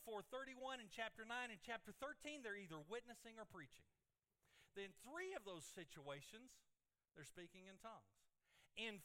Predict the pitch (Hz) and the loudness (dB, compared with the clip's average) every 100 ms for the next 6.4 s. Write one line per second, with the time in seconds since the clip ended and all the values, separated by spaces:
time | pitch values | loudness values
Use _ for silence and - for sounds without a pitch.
0 | - 311 311 285 240 196 170 247 262 - | 0 4 8 8 6 4 2 4 4 4
1 | 156 135 170 170 139 165 143 - 165 147 | 4 4 2 -2 -2 -2 -4 0 -2 0
2 | 151 - 190 - 175 151 139 135 170 170 | -6 -4 -4 0 -2 0 -4 2 2 2
3 | 120 101 123 160 _ _ _ _ _ - | -4 -6 -8 -12 _ _ _ _ _ -4
4 | 180 - 226 220 196 185 294 302 196 190 | -4 0 2 4 2 2 2 4 2 0
5 | 220 - - - 208 208 185 196 349 - | -4 -10 -20 -2 2 2 0 0 0 0
6 | 165 - 208 240 | -4 -6 -6 -6